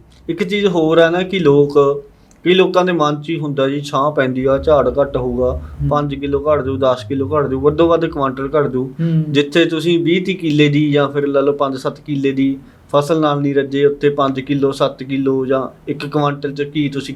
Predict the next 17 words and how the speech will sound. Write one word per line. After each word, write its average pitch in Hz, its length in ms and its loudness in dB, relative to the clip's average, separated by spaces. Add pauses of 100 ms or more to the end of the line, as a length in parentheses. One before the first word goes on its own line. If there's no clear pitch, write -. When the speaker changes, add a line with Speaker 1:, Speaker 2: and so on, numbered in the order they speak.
(100)
Speaker 1:
ਤੀਰ 135 200 2
ਮਾਰ 123 240 4
ਲਓਗੇ? 131 360 -2 (200)
Speaker 2:
ਹੂੰ। 160 300 4
Speaker 1:
ਇਹ 135 40 4
ਵੀ 165 160 2
ਗੱਲ 165 160 2
ਤਾਂ 151 140 0
ਹੈਗੀ 151 260 -2
ਆ 147 60 0
ਨਾ। 151 180 -6 (840)
ਤੇ 190 100 6
ਇੱਕ 214 140 2
ਚੀਜ਼ 220 220 0
ਹੋਰ 202 180 4
ਆ, 202 80 4
ਹੁਣ 196 160 0